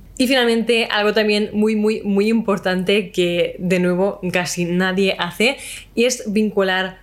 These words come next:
tus redes sociales o el trabajo que haces, eh, creando contenido en redes sociales con tu newsletter o el email marketing. Creo que no hay nada, nada que genere más resultados en mi negocio como lo hace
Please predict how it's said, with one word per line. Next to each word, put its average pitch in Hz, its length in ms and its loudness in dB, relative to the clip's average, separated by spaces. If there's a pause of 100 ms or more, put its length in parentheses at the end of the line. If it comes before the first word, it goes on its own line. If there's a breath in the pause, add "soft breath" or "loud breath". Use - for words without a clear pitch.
(140)
tus 196 180 2
redes 233 220 2
sociales 220 440 0
o 185 100 0
el 175 80 0
trabajo 180 460 -2
que 202 120 0
haces, 180 460 -2
eh, 175 240 0
creando 180 320 -2
contenido 190 440 0
en 180 140 -2
redes 180 200 -2
sociales 190 520 -2 (400 loud breath)
con 233 360 -2 (180)
tu 214 100 2
newsletter 185 640 0
o 190 240 0
el 180 260 -2
email 175 380 0
marketing. 160 520 -6 (360 loud breath)
Creo 233 160 2
que 254 140 2
no 233 100 0
hay 226 120 0
nada, 220 720 0
nada 214 480 2
que 190 380 0
genere 196 440 0
más 185 160 0
resultados 185 640 0
en 180 220 2
mi 175 80 2
negocio 175 500 0
como 175 200 -2
lo 165 120 0
hace 170 360 -2